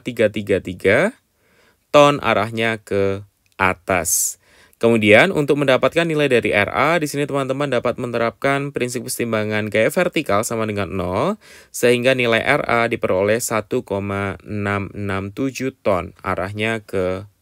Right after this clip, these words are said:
atas. Kemudian, di sini teman-teman masih menyisakan nilai dari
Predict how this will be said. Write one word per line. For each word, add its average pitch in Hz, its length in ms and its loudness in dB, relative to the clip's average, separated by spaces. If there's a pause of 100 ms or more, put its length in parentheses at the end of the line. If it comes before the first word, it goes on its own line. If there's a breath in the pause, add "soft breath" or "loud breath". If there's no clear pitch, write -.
(120)
atas. 87 800 -6 (2250 soft breath)
Kemudian, 139 720 4
di 139 160 -2
sini 156 240 0
teman-teman 156 480 2
masih 147 240 -2
menyisakan 139 720 0
nilai 127 240 2
dari 110 560 2